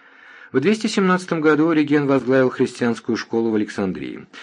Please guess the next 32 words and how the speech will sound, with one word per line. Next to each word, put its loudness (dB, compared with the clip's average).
Однако 0
в -2
двести 0
тридцать -2
первом 0
году 0
он -2
был 0
смещен -2
с -8
поста 0
наставника -2
этой -2
школы, -10
лишен 2
сана 0
пресвитера 0
и 0
даже 2
изгнан 2
из -2
Александрии. -4
Ориген 4
переселился 2
в -20
Палестину, 0
в -20
Кесарию, 0
где 0
основал 0
свою -4
школу. -12